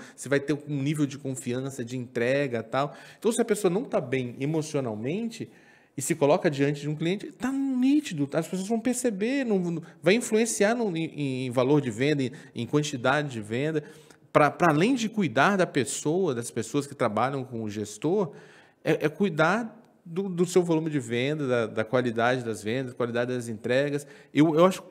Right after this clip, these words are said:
pe-, completamente técnico. As, as palestras que trabalham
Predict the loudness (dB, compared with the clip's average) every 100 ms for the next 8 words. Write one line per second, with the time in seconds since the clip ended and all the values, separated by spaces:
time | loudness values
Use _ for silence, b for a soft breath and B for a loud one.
0 | -14 -4 -2 -2 -6 -2 -4 0 -2 0
1 | -4 -6 -10 -6 -6 -4 -8 -8 -14 B
2 | -6 -4 -4 -2 0 0 0 -4 -8 -6
3 | 0 2 2 0 -4